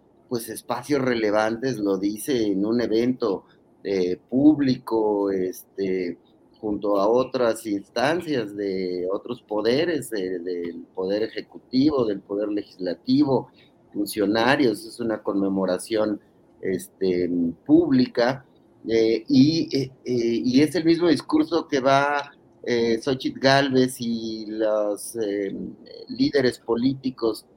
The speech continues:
a los distintos programas de radio, televisión, a los periódicos, a los medios,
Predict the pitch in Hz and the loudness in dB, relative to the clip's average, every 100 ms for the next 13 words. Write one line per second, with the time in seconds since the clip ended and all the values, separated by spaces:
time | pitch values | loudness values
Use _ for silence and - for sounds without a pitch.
0 | _ _ - 107 110 107 98 - 107 104 | _ _ -10 -6 -2 -4 -6 -10 -10 -4
1 | 139 135 131 - 117 117 120 123 117 107 | -2 0 -2 0 2 4 4 2 0 0
2 | 101 104 117 123 117 - 101 101 98 - | 2 2 4 4 0 0 -2 0 -2 -2
3 | 123 123 127 110 98 - 98 98 117 123 | 2 4 4 0 -4 -6 -4 2 4 4
4 | 113 110 101 98 98 98 113 113 113 95 | 2 -4 -4 -4 -6 -4 -2 0 -2 -4